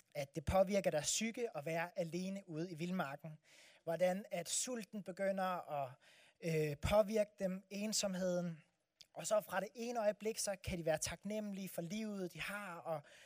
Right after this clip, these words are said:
til det andet øjeblik, hvor de føler sig mega magtesløse, og de kæmper, og tvivlen er der, og det handler bare om at holde ud,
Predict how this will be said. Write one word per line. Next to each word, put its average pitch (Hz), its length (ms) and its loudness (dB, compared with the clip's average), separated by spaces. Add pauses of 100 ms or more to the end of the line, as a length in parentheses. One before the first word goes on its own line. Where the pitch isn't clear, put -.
(520)
til 247 180 0
det 240 120 6
andet 220 320 6
øjeblik, 196 420 6
hvor 185 180 10
de 165 100 4
føler 165 380 0
sig 160 260 2 (300)
mega 175 760 -2
magtesløse, 180 960 0
og 143 100 -8
de 139 40 -10
kæmper, 220 460 4
og 190 280 2 (500)
tvivlen 220 500 0
er 185 200 8
der, 180 180 2
og 139 340 -4 (420)
det 175 80 0
handler 190 220 4
bare 170 220 0
om 175 100 -2
at 156 60 -4
holde 147 300 -4
ud, 254 340 4